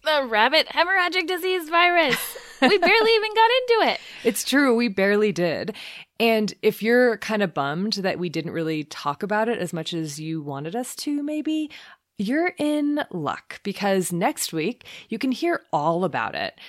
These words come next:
Speaker 2: when we interview Doctor Robin Hall, who is a veterinary virologist, what a cool title, at C S I R O, which is the Commonwealth Scientific and Industrial Research Organization in Australia.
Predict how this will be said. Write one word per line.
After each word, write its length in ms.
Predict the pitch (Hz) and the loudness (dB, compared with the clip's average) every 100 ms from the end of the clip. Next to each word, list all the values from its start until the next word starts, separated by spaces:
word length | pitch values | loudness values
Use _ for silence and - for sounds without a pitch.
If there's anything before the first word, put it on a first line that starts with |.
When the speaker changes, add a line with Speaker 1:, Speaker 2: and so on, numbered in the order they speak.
| - | -10
Speaker 2:
when 140 | 170 | -4
we 100 | 170 | -2
interview 500 | 196 208 214 226 226 214 | -2 -2 -2 -2 -2 -2
Doctor 360 | 180 165 - | -2 -4 -4
Robin 380 | 180 147 143 160 | -4 -2 -2 -2
Hall, 480 | 147 - 131 127 147 | -6 -4 -2 -2 -4
who 220 | 185 180 | -4 2
is 120 | 196 | 2
a 60 | 190 | 2
veterinary 800 | 151 180 208 269 262 247 247 233 | -4 -4 -2 0 2 4 2 0
virologist, 920 | 202 180 143 160 160 135 147 190 - - | 0 0 0 0 0 -2 -4 -4 -8 -10
what 300 | 139 139 277 | -8 -4 -4
a 40 | |
cool 240 | 285 190 | -4 -8
title, 460 | 151 107 107 143 254 - - - - | -8 -10 -8 -6 -8 -10 -18 -18 -4
at 220 | - 185 - | 2 2 0
C 360 | - - 214 | -6 0 2
S 180 | 233 226 | 2 2
I 160 | 180 175 | 2 2
R 240 | 202 165 | 2 0
O, 320 | 139 190 285 - | 0 0 -2 -2
which 240 | 180 - | -4 -2
is 140 | 180 147 | -2 -2
the 100 | 175 | -8
Commonwealth 640 | - 214 226 240 202 196 | -2 0 2 0 -2 -4
Scientific 640 | - 165 175 - 170 160 | -4 -4 -4 -6 -6 -6
and 160 | 160 151 | -6 -6
Industrial 720 | 170 160 185 185 - 202 180 | -6 -4 -4 -4 -4 -4 -4
Research 480 | 143 202 - 139 - | -4 -6 -4 -6 -6
Organization 720 | 156 139 147 139 135 - 143 139 | -8 -6 -6 -4 -4 -4 -6 -6
in 100 | 151 | -6
Australia. 720 | 143 - 139 117 98 107 170 | -4 -4 -4 -4 -2 -4 -4